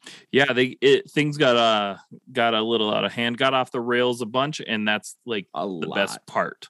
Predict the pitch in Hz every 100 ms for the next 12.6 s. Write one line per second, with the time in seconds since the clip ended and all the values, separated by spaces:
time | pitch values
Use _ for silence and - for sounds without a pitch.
0 | - 208 208 247 190 147 151 151 - 226
1 | 233 214 214 220 214 254 180 151 147 175
2 | 170 165 156 151 151 165 185 190 147 196
3 | 285 170 185 196 190 147 156 139 117 120
4 | 147 165 - - - - 143 208 214 214
5 | 247 220 - 214 214 208 175 196 175 151
6 | 147 147 110 101 127 123 131 131 190 190
7 | 165 135 110 _ _ _ _ _ - 143
8 | 160 185 170 170 139 - - - 196 -
9 | 214 220 185 170 185 170 170 170 170 196
10 | 190 175 143 135 143 - 117 107 104 123
11 | 110 _ - _ - - 175 151 151 127
12 | - _ _ _ 208